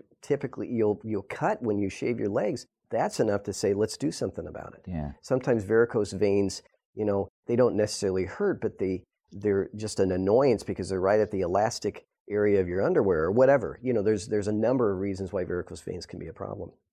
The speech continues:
Speaker 1: Once in a while, varicose vein leads directly to an ulcer.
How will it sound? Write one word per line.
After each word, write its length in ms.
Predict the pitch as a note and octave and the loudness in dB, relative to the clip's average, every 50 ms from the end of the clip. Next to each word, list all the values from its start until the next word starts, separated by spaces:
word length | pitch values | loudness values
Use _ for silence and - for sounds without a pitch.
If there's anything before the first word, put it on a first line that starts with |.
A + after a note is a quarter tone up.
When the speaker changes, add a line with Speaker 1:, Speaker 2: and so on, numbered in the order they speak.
| _ | _
Speaker 1:
Once 420 | - F2 E2+ F#2+ A2+ D3+ F#3 - - | -12 -4 0 2 2 2 2 0 2
in 60 | A2+ | 2
a 60 | G#2 | 4
while, 300 | F#2 F#2 F2+ F2+ F#2+ G2 | 4 4 4 4 4 2
varicose 400 | F#2+ G2 G2 G2 G2 - F#2+ - | 2 2 2 2 2 -2 -6 -6
vein 320 | - F#2+ G2 F#2 F#2+ E2+ F2 | -2 -2 -2 0 -2 -2 -2
leads 280 | F#2+ F#2 F#2 E2+ E2+ | -4 -4 -4 -6 -8
directly 680 | E2 F#2 F#2 F2 F2+ G2+ B2 D#3 E3+ - - A#2+ G#2 G2 | -6 -4 -4 -2 -2 0 0 0 -2 -2 -4 -4 -4 -4
to 200 | - G2 F#2+ F2+ | -4 -4 -2 -2
an 60 | F2 | 0
ulcer. 440 | F2 F#2+ G2+ - - - - - | 0 0 -2 -2 -4 -12 -14 -16